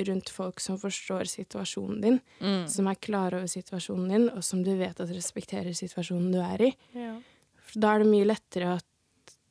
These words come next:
Speaker 1: de rundt deg følger forhåndsreglene. Hvis du plutselig drar til Frognerparken der du vet det er tusen russ, liksom,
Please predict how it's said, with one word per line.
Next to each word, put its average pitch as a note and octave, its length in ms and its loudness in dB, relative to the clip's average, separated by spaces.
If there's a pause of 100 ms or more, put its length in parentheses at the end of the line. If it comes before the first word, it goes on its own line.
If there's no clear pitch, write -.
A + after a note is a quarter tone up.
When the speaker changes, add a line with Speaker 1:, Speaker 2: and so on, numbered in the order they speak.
Speaker 1:
de G3+ 180 2
rundt F3 200 2
deg F#3 120 -2
følger F#3 280 -2
forhåndsreglene. F#3 720 2
Hvis A3+ 180 4
du G3 120 6
plutselig F#3 460 0
drar F#3+ 140 -4
til F3+ 140 -4
Frognerparken F#3 580 0
der F#3 140 2
du F#3 80 2
vet F3 280 -2
det E3+ 140 -4
er E3 140 -4
tusen G3 460 -4
russ, F3+ 280 -2
liksom, A3+ 380 0